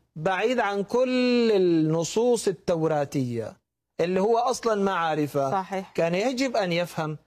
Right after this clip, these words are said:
Speaker 1: إنه أصلًا ما كان في حاجة اسمها يهودية. وإلا، أنت على أي أساس بتقول: "لما تحاجون في إبراهيم ما كان يهوديا وما كان نصرانيا"؟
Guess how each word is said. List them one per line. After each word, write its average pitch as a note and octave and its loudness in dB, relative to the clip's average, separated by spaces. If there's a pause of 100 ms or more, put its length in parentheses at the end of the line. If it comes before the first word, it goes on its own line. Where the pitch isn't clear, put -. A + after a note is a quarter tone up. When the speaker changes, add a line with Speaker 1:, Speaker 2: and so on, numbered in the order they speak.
(180)
Speaker 1:
إنه D#3+ 0
أصلًا G#3 -4
ما E3+ -2
كان D#3+ -2
في - -8
حاجة C#3+ -2
اسمها C3 -8
يهودية. A#2 -6 (800)
وإلا، C#3 -2 (1700)
أنت C#3+ -4
على D3 -2
أي G3+ 0
أساس D#3+ -4
بتقول: D3+ -4
"لما D#3+ -2
تحاجون C#3 -4
في B2+ -6
إبراهيم B2+ -4
ما C#3+ -2
كان C#3 -4
يهوديا A#2 -6 (640)
وما C#3+ -2
كان B2+ -4
نصرانيا"؟ C#3 -6